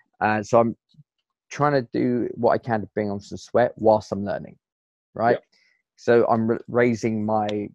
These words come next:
Speaker 1: cortisol, sorry, my dopamine, I'm lowering my cortisol.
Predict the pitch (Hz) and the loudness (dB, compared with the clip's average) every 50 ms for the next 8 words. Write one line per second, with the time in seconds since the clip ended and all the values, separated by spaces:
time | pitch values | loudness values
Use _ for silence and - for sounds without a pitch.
0 | _ - - 143 135 127 117 - 135 135 135 135 - _ _ _ _ _ _ _ | _ -4 -2 0 0 0 -2 -2 -4 -4 -4 -8 -14 _ _ _ _ _ _ _
1 | _ _ _ _ _ _ - - - 107 92 104 110 104 101 - 127 - - 120 | _ _ _ _ _ _ -8 -4 -2 -2 0 0 -2 0 0 0 0 0 -2 -6
2 | 123 123 127 117 104 101 98 104 113 120 127 127 120 113 110 107 - 127 113 113 | -6 -6 -6 -6 -8 -6 0 4 6 6 6 6 4 2 0 0 -2 -2 -4 -4
3 | 104 104 117 117 120 120 | -2 -2 -2 -2 -2 -6